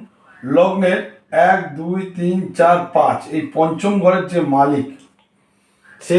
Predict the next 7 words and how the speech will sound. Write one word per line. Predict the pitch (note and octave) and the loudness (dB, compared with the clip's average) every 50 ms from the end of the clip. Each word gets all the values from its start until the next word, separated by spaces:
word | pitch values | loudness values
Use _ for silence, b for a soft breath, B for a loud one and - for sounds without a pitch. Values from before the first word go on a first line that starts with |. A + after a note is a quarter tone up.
| G3 F#3+ G3 | 2 2 0
যদি | F#3+ G3 G3 - - - | -2 -2 -4 -4 -2 0
ছয়, | D#3+ E3 F3+ F3+ E3+ - - | 2 4 4 2 0 0 0
সাত, | E3+ E3+ F3 F3 E3+ - - D#3+ D#3+ | 2 4 4 2 2 0 0 2 2
আট, | D#3+ D#3 D3+ D3 D3 | 2 2 -2 -4 -2
নয়, | D#3 D#3+ D#3+ D#3 C#3 B2 C#3+ | 0 0 0 0 -2 -6 -4
দশ, | D3 C3+ - - - - - - _ _ _ _ _ _ _ _ _ _ _ _ _ _ | -4 -4 -4 -6 -10 -18 -20 -20 _ _ _ _ _ _ _ _ _ _ _ _ _ _
যদি | D3 D3 D3 | -16 -16 -16